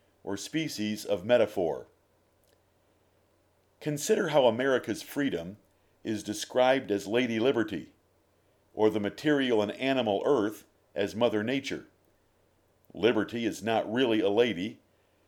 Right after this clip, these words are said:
though there is the female form of the Statue of Liberty. And nature is not really a mother, though many often call it such.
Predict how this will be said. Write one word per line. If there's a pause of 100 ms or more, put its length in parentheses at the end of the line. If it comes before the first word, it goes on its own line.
(140)
though
there
is
the
female
form
of
the
Statue
of
Liberty. (1500)
And
nature
is
not
really
a
mother, (720)
though
many
often
call
it
such.